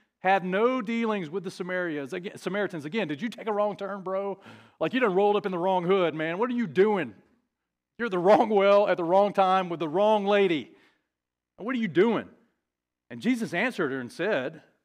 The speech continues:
unto her, "If thou knewest the gift of God, and who it is that saith unto thee, 'Give me to drink,' thou wouldest have asked of him, and he would have given thee living water."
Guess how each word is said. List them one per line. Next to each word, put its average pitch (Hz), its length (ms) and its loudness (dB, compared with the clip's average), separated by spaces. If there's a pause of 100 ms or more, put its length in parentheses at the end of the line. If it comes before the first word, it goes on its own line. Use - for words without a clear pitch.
(240)
unto 131 180 -12
her, 123 300 -6
"If 135 140 -12
thou 170 200 0
knewest 196 460 0
the 156 80 -8
gift 180 240 -4
of 120 120 -14
God, 156 480 -8
and 135 140 -14
who 175 140 -6
it 165 60 -2
is 160 240 -8
that 135 180 -10 (120)
saith 185 340 -8
unto 127 200 -6
thee, 123 140 -8
'Give 131 200 -6
me 139 120 -4
to 117 80 -10
drink,' 110 440 -14 (640)
thou 180 220 2
wouldest 160 280 -2
have 139 80 -12
asked 180 320 -2
of 135 80 -6
him, 254 440 -4 (920)
and 143 160 -6
he 254 320 2
would 196 160 0
have 175 100 -2
given 226 380 -2
thee 247 480 -4 (200)
living 135 360 -6
water." 151 360 0